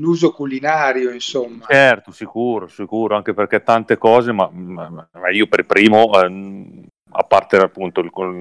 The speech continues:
Speaker 2: il discorso culinario, sono ignorante in materia ed è, ed è molto bello imparare certe cose che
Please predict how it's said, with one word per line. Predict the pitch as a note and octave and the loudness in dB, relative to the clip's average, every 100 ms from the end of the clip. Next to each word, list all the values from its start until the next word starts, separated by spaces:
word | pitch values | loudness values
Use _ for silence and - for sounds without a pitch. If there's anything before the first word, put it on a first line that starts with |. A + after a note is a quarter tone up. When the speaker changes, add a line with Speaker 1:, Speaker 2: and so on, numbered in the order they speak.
| F2+ | -14
Speaker 2:
il | F#2 | -4
discorso | F#2 - F#2+ F#2+ | -2 2 2 2
culinario, | - F#2 F2+ F2+ F#2 - - - - - - _ | 2 2 4 2 0 -6 -14 -16 -14 -16 -18 _
sono | - C#3 A#2+ | 2 4 6
ignorante | A#2+ A#2 A#2 G#2 A2 G#2+ | 6 6 6 6 4 0
in | G#2+ | -2
materia | F#2 E2+ A2 F#2+ E2+ F2 | 0 0 0 0 0 -2
ed | G2+ G2+ | -2 -2
è, | G#2 G#2 G2+ | 2 4 2
ed | F#2+ | 2
è | G#2 | 0
molto | G2+ G#2+ A2+ G2 A2+ | -2 -2 -4 0 2
bello | G#2 G#2 G#2 | 4 2 2
imparare | A#2 A2 F2+ E2+ F#2 G2+ | -6 -2 2 2 0 -4
certe | F#2+ E2 G2 | -10 -10 -8
cose | F2 F2 G2 | -6 -8 -10
che | F#2 E2 E2+ D#2+ E2 | -12 -10 -12 -12 -18